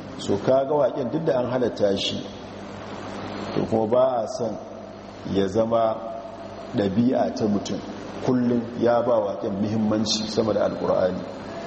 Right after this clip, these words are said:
To, abinda zai baka tausayi mu a zamaninmu na yanzu, waɗansu ba ma wai waƙen suka ba muhimmanci sama da Alkur'ani ba, waƙa suka ba muhimmanci sama da Alkur'ani.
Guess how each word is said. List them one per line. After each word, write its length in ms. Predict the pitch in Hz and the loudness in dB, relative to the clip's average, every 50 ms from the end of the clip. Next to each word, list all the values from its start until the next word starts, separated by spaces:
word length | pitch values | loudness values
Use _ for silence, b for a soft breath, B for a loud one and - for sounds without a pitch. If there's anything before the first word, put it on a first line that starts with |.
| - - - - - - - - | -8 -8 -8 -8 -8 -8 -6 -2
To, 60 | - - | 0 0
abinda 300 | 95 107 131 143 139 131 | 2 2 4 2 2 2
zai 120 | 131 131 | 2 2
baka 320 | 113 120 127 143 135 - 139 | 4 4 4 4 2 0 -2
tausayi 420 | - 117 104 98 - - 135 143 139 | -2 -2 -2 0 0 2 2 2 2
mu 140 | 139 151 | 2 2
a 120 | - 131 117 | 2 2 2
zamaninmu 520 | 123 135 139 135 131 127 139 139 131 123 123 | 2 2 2 2 0 -2 -2 -2 0 0 0
na 80 | 135 | 2
yanzu, 380 | 131 123 110 104 - 135 160 151 - - - - - - - - - - - | 0 0 0 0 0 0 0 0 -2 -6 -10 -10 -10 -12 -12 -14 -12 -2 0
waɗansu 400 | 107 117 127 135 131 - 151 139 | 2 2 2 2 0 0 0 2
ba 140 | 123 107 107 | 2 2 4
ma 180 | 120 127 135 147 | 4 2 4 4
wai 120 | 147 147 | 4 4
waƙen 340 | 151 139 120 117 - 123 113 | 4 4 2 2 0 -4 -4
suka 220 | - - 120 117 117 | -4 -4 -2 0 2
ba 180 | 110 107 104 95 | 2 2 2 2
muhimmanci 520 | 98 101 104 104 104 113 113 110 - 107 | 0 -2 -2 0 2 0 0 0 0 -2
sama 240 | - - 120 117 107 | 0 2 2 4 4
da 140 | 104 95 95 | 4 4 2
Alkur'ani 540 | 95 90 92 90 92 98 101 101 101 95 87 | 2 0 0 2 4 4 4 2 2 0 0
ba, 80 | 92 90 | 2 2
waƙa 460 | 101 120 131 143 - - - 120 110 | 4 4 4 4 2 0 -2 -4 -4
suka 220 | - - - 123 117 | -4 -6 -6 -2 -2
ba 160 | 117 113 104 | 0 0 0
muhimmanci 460 | 101 104 104 107 110 117 110 - 107 95 | -2 -4 -4 -2 -2 -2 -2 -2 -4 -2
sama 200 | - 117 107 101 | 0 2 4 4
da 140 | 95 92 90 | 4 2 2
Alkur'ani. 500 | 90 90 87 82 87 87 90 87 82 | 0 0 0 0 2 2 2 2 0